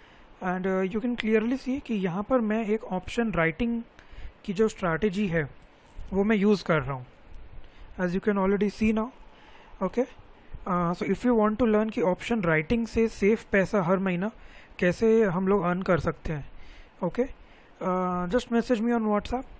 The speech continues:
The number will be, uh, provided in the description of the video। So just message me on WhatsApp, or you can go to my website gyan sagar training dot wordpress dot com, and you can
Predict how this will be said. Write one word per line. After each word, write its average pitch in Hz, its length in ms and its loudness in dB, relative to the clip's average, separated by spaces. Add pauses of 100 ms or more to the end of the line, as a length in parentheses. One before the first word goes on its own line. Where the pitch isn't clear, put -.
(420)
The 190 180 0
number 196 220 2
will 202 200 2
be, 214 320 2 (540)
uh, 175 500 2 (160)
provided 180 480 2 (180)
in 180 80 -4
the 190 140 0
description 202 460 -2
of 202 120 -2
the 202 120 0
video। 190 320 2 (720)
So 202 80 -2
just 220 280 0
message 202 260 0
me 226 100 -2
on 220 100 0
WhatsApp, 208 320 -2 (140)
or 190 80 0
you 180 120 -2
can 196 140 -4
go 185 140 4
to 208 120 -2
my 208 120 0
website 185 520 -4 (1040)
gyan 180 380 -2
sagar 190 400 0 (1300)
training 190 340 0 (440)
dot 180 200 2
wordpress 175 540 2
dot 180 260 0
com, 190 160 -4 (920)
and 180 120 -4
you 175 120 -8
can 185 140 -2